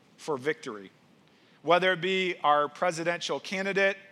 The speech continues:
our pickup basketball game, or even a board game, our hearts long for victory because generally there is joy in victory and there is agony in defeat.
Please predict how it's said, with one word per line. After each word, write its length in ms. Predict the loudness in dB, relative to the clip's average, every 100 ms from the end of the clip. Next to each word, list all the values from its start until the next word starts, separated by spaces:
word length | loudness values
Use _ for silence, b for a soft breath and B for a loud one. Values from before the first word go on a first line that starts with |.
| -20 _ 0
our 140 | 0 2
pickup 540 | -2 2 0 0 0
basketball 540 | 4 4 2 -2 0
game, 380 | 0 -2 -2 -4
or 200 | -2 -2
even 400 | -2 -4 -4 -6 -4
a 120 | -4
board 360 | 0 2 2 2
game, 400 | -6 -6 -8 -12 B B B
our 120 | 6 6
hearts 400 | 6 4 2 -4
long 520 | 4 6 8 4 -4 -6
for 160 | -2 0
victory 380 | 0 0 -4
because 500 | -4 -4 0 2 2 0
generally 640 | 2 2 2 0 2 0
there 200 | 0 0
is 220 | 0 -4
joy 380 | -4 2 4 4
in 180 | -2 -4
victory 420 | -6 -4 -6 -4
and 140 | -2
there 160 | -2 0
is 240 | -2 -6 -12 B B 2
agony 520 | 6 6 4 -2 -4
in 240 | -4 -4
defeat. 500 | -2 -2 -4 -6 -8